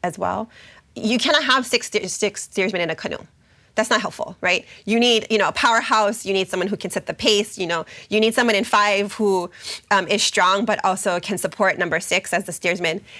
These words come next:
And that's the same with our team. So we need people who are diverse, but, um, in, in their, in the worldviews they bring, in the skill sets they bring, and are, you know, equally connected to, to the vision,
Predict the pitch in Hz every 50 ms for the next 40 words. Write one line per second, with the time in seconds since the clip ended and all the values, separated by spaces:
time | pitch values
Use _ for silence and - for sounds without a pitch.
0 | - - - 220 226 233 233 - 254 233 - 226 214 214 202 - - 170 175 -
1 | - 240 196 - 254 247 240 247 247 247 262 277 311 294 294 269 226 226 220 262
2 | 262 220 196 202 202 175 175 190 190 175 185 247 349 370 - - 247 208 - -
3 | - - 208 196 180 180 175 - - 208 196 190 180 - 190 190 180 180 170 165
4 | 151 - - 185 170 160 175 160 175 160 160 165 180 196 220 226 214 208 214 214
5 | 202 202 190 175 156 - - - - 185 185 190 - 190 - - 202 190 190 -
6 | 202 214 240 285 294 - - - - - - _ _ _ _ - 285 294 311 311
7 | 254 233 220 - - 202 185 180 - 202 202 190 185 175 - 196 185 - - 185
8 | 175 165 - - 175 185 170 - - 180 170 - - - 202 180 170 - - -
9 | - - 185 160 175 160 151 156 156 - - - 175 196